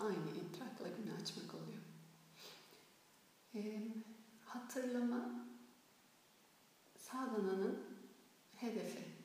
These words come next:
Hatırlama. Meditasyon, daha önce konuştuğumuz dikkat, dikkat, dikkat.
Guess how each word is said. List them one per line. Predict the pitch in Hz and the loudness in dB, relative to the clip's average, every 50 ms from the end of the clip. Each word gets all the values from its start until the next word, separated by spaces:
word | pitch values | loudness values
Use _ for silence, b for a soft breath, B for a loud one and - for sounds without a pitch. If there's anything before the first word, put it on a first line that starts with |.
| - - - - | -16 -12 -8 -6
Hatırlama. | 269 - - - 220 185 165 160 160 - - - - - - - - - - - - - - - B B B B B B B B B B - - - - | -6 -4 -2 0 0 2 2 0 0 -2 -4 -6 -8 -10 -12 -14 -16 -18 -20 -20 -20 -20 -20 -20 B B B B B B B B B B -20 -8 -2 0
Meditasyon, | 233 226 226 214 - - 233 233 226 - - - - 339 349 359 - - - - - - - - - - - - - - - - - - - - - - - - | 2 2 2 0 -2 -2 -2 0 0 0 -2 -2 -2 -2 -2 -4 -4 -6 -8 -10 -12 -16 -18 -20 -20 -20 -20 -20 -20 -20 -20 -20 -20 -20 -20 -20 -20 -20 -12 -6
daha | - 226 220 | -2 0 2
önce | 196 190 190 196 190 196 | 4 4 4 4 2 2
konuştuğumuz | - 180 180 180 180 - 240 226 190 - - - - 240 | 0 0 0 0 -2 0 0 -2 -2 -2 -4 -4 -2 -2
dikkat, | 233 - - - - 190 160 160 - - - - - - - - - | -2 -2 -2 -4 -6 -6 -6 -6 -8 -10 -12 -14 -14 -16 -18 -8 -4
dikkat, | - 208 208 - - - 240 240 262 277 - - - - - - - | -2 -2 -2 -2 -4 -4 -4 -4 -4 -4 -6 -10 -12 -14 -12 -8 -6
dikkat. | 196 180 180 - - - - - - | -4 -4 -4 -4 -4 -4 -6 -6 -8